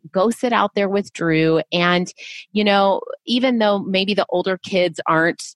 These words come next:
playing hopscotch or, you know, whatever game the little people are playing, we're still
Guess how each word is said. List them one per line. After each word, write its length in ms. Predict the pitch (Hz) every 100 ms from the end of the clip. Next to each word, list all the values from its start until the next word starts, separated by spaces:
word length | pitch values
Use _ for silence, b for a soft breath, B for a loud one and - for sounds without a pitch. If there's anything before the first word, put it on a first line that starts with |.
| -
playing 240 | 170 175
hopscotch 760 | 151 135 - - 151 160 - 165
or, 220 | 160 165
you 140 | 160
know, 180 | 143 139
whatever 360 | 147 - 160 156
game 400 | 139 151 156 156
the 120 | 151
little 280 | 156 165 165
people 320 | 170 156 147
are 60 | 147
playing, 400 | - 202 180 170
we're 100 | 185
still 380 | - 277 269